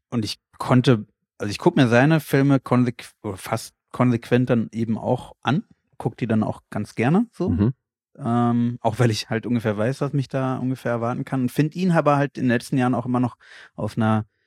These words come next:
Speaker 1: gewissen Qualitätsebene deutlich besser als hier Dings der Bums, ähm, der ja auch ständig neue Actionfilme rausbringt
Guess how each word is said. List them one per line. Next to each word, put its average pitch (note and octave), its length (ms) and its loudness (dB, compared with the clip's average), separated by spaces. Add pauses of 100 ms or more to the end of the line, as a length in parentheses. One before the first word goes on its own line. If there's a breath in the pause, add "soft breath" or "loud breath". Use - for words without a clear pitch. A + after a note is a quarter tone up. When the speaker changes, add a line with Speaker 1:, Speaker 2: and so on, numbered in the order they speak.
(400)
Speaker 1:
gewissen A2+ 520 4
Qualitätsebene A2+ 1300 2
deutlich A2+ 280 0
besser B2 340 4
als G2 260 -10
hier G#2 580 -2
Dings G#2+ 200 -4
der G#2+ 100 -2
Bums, G#2 560 -6
ähm, G2+ 560 -4 (500)
der G2+ 120 2
ja G2 160 0
auch G#2 120 -4
ständig - 580 -4
neue G#2 280 -2
Actionfilme G#2+ 480 -4
rausbringt G2+ 720 -6